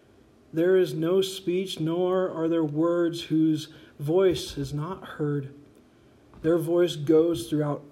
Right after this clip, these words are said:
all the earth, and their words to the end of the world. In them he has set a tent for the sun." The whole of creation declares the glory of God, and everyone knows it,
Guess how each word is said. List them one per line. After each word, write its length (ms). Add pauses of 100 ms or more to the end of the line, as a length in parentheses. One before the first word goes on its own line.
(100)
all 320
the 180
earth, 400 (560)
and 100
their 140
words 600
to 100
the 220
end 400
of 80
the 80
world. 500 (1300)
In 220
them 240
he 140
has 200
set 440
a 80
tent 540 (1040)
for 200 (300)
the 80
sun." 400 (1600)
The 100
whole 400
of 120
creation 560
declares 640
the 80
glory 400
of 140
God, 320
and 140
everyone 500
knows 320
it, 160